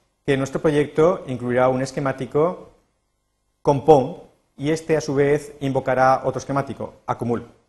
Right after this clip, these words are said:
Vamos a ver el esquemático accumul. Es nuestro viejo conocido. Lo tenemos disponible en la librería. Así que hago file open, mylib, accumul.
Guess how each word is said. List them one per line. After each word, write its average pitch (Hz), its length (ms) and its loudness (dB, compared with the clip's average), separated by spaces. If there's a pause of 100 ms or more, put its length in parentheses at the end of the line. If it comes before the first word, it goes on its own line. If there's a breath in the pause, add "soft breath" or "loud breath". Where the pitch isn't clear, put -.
(300)
Vamos 147 220 -4
a 143 40 0
ver 135 100 2
el 131 40 0
esquemático 127 400 -6
accumul. 117 380 -6 (760)
Es 123 100 -14
nuestro 123 220 -8
viejo 120 240 -6
conocido. 123 540 -6 (640)
Lo 123 100 -8
tenemos 147 480 -4
disponible 127 420 -8
en 139 60 -4
la 135 80 -6
librería. 107 420 -10 (500)
Así 117 260 -14
que 117 160 -6
hago 110 200 -6
file 123 360 -6
open, 151 500 -8 (1040)
mylib, 120 720 -6 (480)
accumul. 101 360 -16